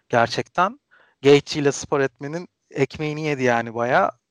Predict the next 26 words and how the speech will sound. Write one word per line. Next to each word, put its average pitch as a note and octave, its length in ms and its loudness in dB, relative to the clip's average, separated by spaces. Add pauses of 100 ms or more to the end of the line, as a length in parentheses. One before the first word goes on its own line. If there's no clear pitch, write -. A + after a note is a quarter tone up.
(140)
Ee, A#2+ 440 -2
bu B2+ 140 -10
maçta C3 420 -2
o D#3+ 180 -4
dediğin C#3 300 -6
kıvılcım D3+ 540 -6
bu D3+ 40 -12
maç, D3+ 380 -6
e, - 40 -20 (200)
olabilir. D#3 600 0 (440)
Bundan D3 280 4
sonraki E3+ 380 -8
maçlarda D#3+ 560 2
yani C#3 240 0 (160)
bir D3 240 -20
sonraki D#3 420 -8
maçını G#3+ 580 -6 (120)
Drew D#3 220 -6
Dober'ın F3 380 -2 (140)
merakla D#3+ 520 2
bekleyeceğim. F#3+ 500 0 (480)
Çünkü, E3+ 580 -8
e, C#3+ 140 -8
maçı C#3+ 360 0
aldığındaki D#3+ 760 2
alış-, - 480 -8